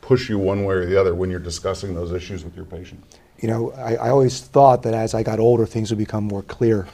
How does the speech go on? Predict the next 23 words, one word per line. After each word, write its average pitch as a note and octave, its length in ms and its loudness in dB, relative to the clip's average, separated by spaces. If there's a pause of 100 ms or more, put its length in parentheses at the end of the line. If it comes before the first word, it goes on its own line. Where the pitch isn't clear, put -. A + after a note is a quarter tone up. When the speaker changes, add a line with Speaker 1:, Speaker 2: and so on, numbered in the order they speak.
(100)
Speaker 2:
uh, F2+ 220 -8 (100)
uh, G2 160 -8
to F#2 160 -10
me. G2 260 -6
Uh, G2 140 -6
with A2+ 260 -4
this C3 180 4
issue, B2+ 220 4
things A#2 200 -2
have A2 80 -2
just A2 220 -4
bec-, A2+ 180 -6
become G#2+ 300 -2
muddier G#2+ 360 2
and F#2+ 140 -2
muddier. G2+ 340 -2
And, F2+ 160 -6
uh, F#2+ 220 -6
and, F#2+ 260 -6
uh, F#2+ 120 -8 (320)
the, G2+ 280 -2
uh, F#2+ 140 -6 (840)
um, F#2+ 340 -2